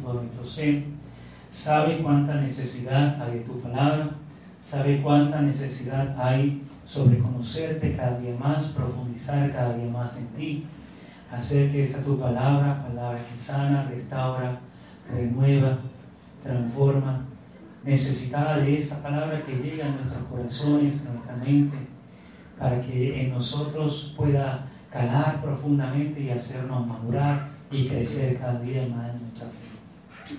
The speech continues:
Te pedimos, Padre Santo, Padre bueno, eh, por la intercesión de nuestra Madre, que ella también vela, somos sus hijos, ella es nuestra Madre, por cada uno de nosotros, por cada una de nuestras necesidades.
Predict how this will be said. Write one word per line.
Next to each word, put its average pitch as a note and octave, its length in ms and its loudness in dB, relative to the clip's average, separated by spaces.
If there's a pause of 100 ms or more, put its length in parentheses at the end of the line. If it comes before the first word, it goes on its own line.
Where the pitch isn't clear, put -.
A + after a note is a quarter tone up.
(140)
Te C#3 100 0
pedimos, C3+ 640 2
Padre A#2+ 220 -6
Santo, C3+ 340 -6
Padre A#2+ 200 0
bueno, D3 440 0 (720)
eh, A2+ 280 -6
por C3+ 100 -2
la B2 80 0
intercesión A#2+ 560 -4
de A#2 80 -8
nuestra A#2 220 -6
Madre, C#3+ 480 2 (520)
que C#3 100 6
ella - 180 6
también D3+ 360 -2
vela, D3+ 440 2 (160)
somos A#2+ 340 -10
sus A#2+ 220 -10
hijos, D3+ 380 -4
ella A#2+ 140 -8
es A2+ 80 -12
nuestra A#2 340 -10
Madre, C3+ 240 0 (540)
por - 180 10
cada F3 280 6
uno F3+ 140 2
de D3+ 80 0
nosotros, D#3+ 560 -2
por - 140 8
cada D3 220 4
una D3 140 4
de C#3 60 4
nuestras C3 260 -4
necesidades. C3 920 0